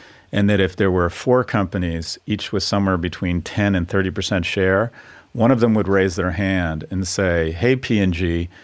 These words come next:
we're gonna age gate this. We're gonna spend a shit ton of money trying to figure out what content should be not allowed on the platform." And right now, advertisers have no choice.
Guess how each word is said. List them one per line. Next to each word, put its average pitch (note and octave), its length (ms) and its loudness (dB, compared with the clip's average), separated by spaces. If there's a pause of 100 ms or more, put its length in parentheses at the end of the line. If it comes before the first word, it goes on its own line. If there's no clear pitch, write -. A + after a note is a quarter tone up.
(400)
we're A2+ 180 4
gonna F#2+ 140 2
age G2 340 2
gate E2+ 260 -2
this. - 440 -8 (480)
We're G#2+ 200 0
gonna F#2+ 220 0 (160)
spend G#2+ 300 0
a F2+ 120 -2
shit - 300 0
ton A#2+ 160 0
of G2 80 2
money G2 320 0
trying G2+ 300 -2
to F#2 60 -2
figure G#2 320 0
out F#2 200 0
what G2 180 -2
content G2 680 0 (680)
should A#2 220 0
be A2 60 2
not G#2 220 4
allowed G2 240 4
on F2+ 80 -2
the E2+ 40 -4
platform." F#2 800 -4 (380)
And G#2 200 0
right B2 200 2
now, A#2 580 2 (560)
advertisers G#2+ 540 0
have F#2 160 0
no F2 120 -4
choice. - 600 -8